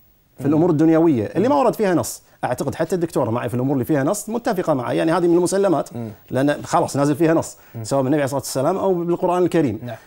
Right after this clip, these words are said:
Speaker 1: لأن يعني الكفر أو جحد أي آية هذا مت-، معناته
Speaker 2: نعم.
Speaker 1: كفر بالدين كله.
Speaker 2: نعم.
Speaker 1: فهذه الكل متفق عليها أظن، أن الكل
Speaker 2: مم.
Speaker 1: متفق عليها أو أفترض ذلك. أما ه-، الأخرى فكثير النبي عليه الصلاة والسلام حتى في منزل لما نزل في قبل حرب أو معركة
Speaker 2: نعم.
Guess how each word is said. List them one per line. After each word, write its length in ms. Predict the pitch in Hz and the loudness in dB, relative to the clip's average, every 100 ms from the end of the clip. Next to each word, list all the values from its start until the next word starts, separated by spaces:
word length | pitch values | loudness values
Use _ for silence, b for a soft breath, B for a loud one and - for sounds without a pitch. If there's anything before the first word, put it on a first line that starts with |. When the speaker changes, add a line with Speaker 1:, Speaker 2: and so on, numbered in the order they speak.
| _ | _
Speaker 1:
لأن 440 | 117 135 175 170 - | -2 2 2 2 0
يعني 400 | 135 123 135 - | -2 -2 -4 -2
الكفر 520 | 135 - - - 113 - | -4 0 -2 -2 -8 -4
أو 160 | 165 147 | 0 0
جحد 440 | 107 165 - 110 - 185 | 0 -2 -4 -12 -6 -2
أي 180 | 175 - | 0 2
آية 440 | 208 185 165 302 | 2 4 2 0
هذا 100 | 185 | -6
مت-، 180 | 202 214 | -8 -8
معناته 400 | 202 190 202 - | -6 -2 -2 -2
Speaker 2:
نعم. 120 | 147 | -2
Speaker 1:
كفر 140 | 175 160 | 0 2
بالدين 340 | 160 143 175 | 2 4 2
كله. 280 | - 113 98 - | 2 -2 -4 -8
Speaker 2:
نعم. 180 | 131 113 - | -10 -12 -8
Speaker 1:
فهذه 400 | 175 196 262 190 | -2 0 0 0
الكل 220 | 151 - | 0 0
متفق 420 | 302 - 175 - | 0 0 -2 -2
عليها 300 | 113 143 127 | -2 -2 0
أظن، 240 | 151 165 104 - - | 2 0 -2 -8 -4
أن 80 | |
الكل 200 | 139 127 | -2 0
Speaker 2:
مم. 40 | 214 | 0
Speaker 1:
متفق 360 | - 139 139 | 0 -4 -4
عليها 280 | 110 117 101 | -4 -4 -6
أو 200 | 113 131 | -4 -4
أفترض 360 | 139 160 135 110 | 0 0 0 0
ذلك. 280 | 101 95 - b b b b - | -4 -6 -16 b b b b -2
أما 300 | 233 226 165 | 0 0 0
ه-، 60 | |
الأخرى 640 | 160 - 156 226 - 156 208 b b b _ | -2 0 0 0 0 -2 -2 b b b _
فكثير 560 | 190 170 - 143 180 | -4 -2 0 2 2
النبي 180 | 139 143 | 2 0
عليه 80 | 143 | 0
الصلاة 180 | 139 147 | 0 -2
والسلام 360 | - 143 147 | -2 -2 -2
حتى 320 | 131 165 - 151 | -2 -2 0 2
في 140 | 156 | 4
منزل 600 | 160 160 151 156 151 143 | 4 4 4 2 0 0
لما 240 | 156 151 | 2 4
نزل 300 | 160 151 156 | 4 2 0
في 220 | 135 143 139 | 0 -2 0
قبل 340 | 147 147 131 | -2 -2 -4
حرب 320 | - 156 120 | -4 -4 -4
أو 200 | - 135 | -4 -4
معركة 420 | 127 135 151 147 | -2 -2 -2 -2
Speaker 2:
نعم. 120 | 135 | -4